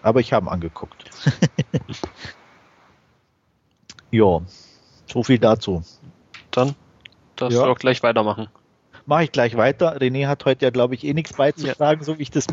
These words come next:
Speaker 1: mitbekommen habe.
Speaker 3: Dankeschön.
Speaker 1: <laughs> Ja.
Speaker 3: Selbstverständlich habe ich was beizutragen, nur habe ich nicht ganz so viel gesehen in letzter Zeit, ne?
Speaker 1: Ja.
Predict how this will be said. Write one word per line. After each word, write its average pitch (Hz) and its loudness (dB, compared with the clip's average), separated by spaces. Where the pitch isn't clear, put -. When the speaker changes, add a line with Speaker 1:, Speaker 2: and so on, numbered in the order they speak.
Speaker 1:
mitbekommen 147 0
habe. 147 0
Speaker 3:
Dankeschön. 131 0
Speaker 1:
<laughs> - -4
Ja. - -6
Speaker 3:
Selbstverständlich 117 -2
habe 117 2
ich 113 0
was 110 0
beizutragen, 117 0
nur 113 -2
habe 113 0
ich 113 -6
nicht 120 -6
ganz 117 -2
so 110 -6
viel 117 -4
gesehen 110 0
in 87 -4
letzter 87 -4
Zeit, - -6
ne? 135 0
Speaker 1:
Ja. 90 2